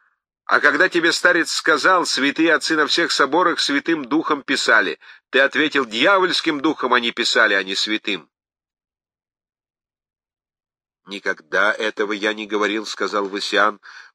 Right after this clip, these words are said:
Покажи мне того старца, который на меня наговаривает». «Ты говорил со старцем Иосифового монастыря, — сказал Даниил».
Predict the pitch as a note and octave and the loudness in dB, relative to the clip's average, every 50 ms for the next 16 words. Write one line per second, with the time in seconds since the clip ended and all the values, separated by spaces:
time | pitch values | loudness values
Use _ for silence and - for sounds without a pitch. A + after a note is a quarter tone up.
0 | _ - A#2+ G#2+ - B2+ B2+ - A#2 B2 A#2+ B2 C3 B2+ - B2 A#2+ B2+ C3 - | _ -2 0 2 2 2 2 2 0 -2 0 0 0 0 2 2 2 2 0 -2
1 | - - B2 B2 B2 A2+ - - C3+ - - B2 A#2 - B2 A#2+ B2+ A#2+ B2 B2 | 0 2 4 4 4 2 0 -2 -2 0 0 0 0 2 0 0 0 0 -2 -2
2 | B2 B2 B2 A#2+ A#2+ A#2+ A#2 A#2+ A#2+ A#2+ A#2+ A#2+ A#2 A#2+ A#2 A#2 B2 B2 - _ | 0 2 2 2 2 2 2 2 4 4 4 2 2 0 0 0 -2 -4 -4 _
3 | _ _ _ _ _ _ _ _ _ _ _ _ _ _ _ _ _ _ _ _ | _ _ _ _ _ _ _ _ _ _ _ _ _ _ _ _ _ _ _ _
4 | - C4+ C4+ A#3 G3+ G#3 G#3 G#3 G#3+ G#3 F#3 - - G3 E3+ - - G3+ F#3 D#3+ | -4 -2 -2 2 4 4 4 4 4 0 0 2 0 0 0 2 2 2 2 0
5 | - - D#3+ D#3 D#3+ - F3 E3+ E3+ E3 D3 - C#3 B2+ - C3+ C#3 C#3+ C#3 C3+ | 0 -2 -2 -2 0 2 2 4 4 2 2 0 -4 -4 -2 0 0 0 0 0
6 | C3 C3+ C3+ C#3 C3 - - D3 C#3 B2+ G2+ F#2 - - G#2 F#2+ E2+ F#2 E2+ E2 | 0 -2 -2 -2 -4 -4 -2 0 2 2 2 2 0 -2 -4 -2 0 -2 -2 -2
7 | E2+ F2 D#2+ D#2+ D#2+ D2+ C#2 B1+ A1 | -4 -6 -4 -6 -6 -8 -8 -12 -16